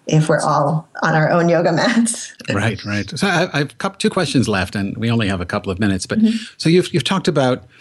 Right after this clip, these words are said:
Speaker 2: the communal aspect of it, bringing people closer together, doing charity work, that kind of thing. Religion is also about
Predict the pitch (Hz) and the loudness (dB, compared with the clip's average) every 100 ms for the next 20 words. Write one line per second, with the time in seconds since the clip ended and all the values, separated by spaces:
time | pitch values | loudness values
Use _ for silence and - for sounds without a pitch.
0 | - _ 123 - 127 127 120 117 110 - | -20 _ -4 2 4 4 2 0 -2 -4
1 | 107 110 107 104 110 110 104 117 110 - | -2 0 0 0 2 2 0 -2 -4 -2
2 | 107 - 101 98 101 98 95 101 92 113 | -2 0 -2 0 0 0 0 -2 0 0
3 | 104 104 98 98 101 98 104 95 92 95 | 2 2 2 0 -4 -4 -4 -4 -2 -6
4 | - - - - - 127 160 247 254 240 | -6 -16 -18 -20 -8 0 4 4 4 4
5 | 151 - 151 180 156 101 117 117 107 104 | 2 0 0 0 -2 -2 -2 0 0 -2
6 | - | -6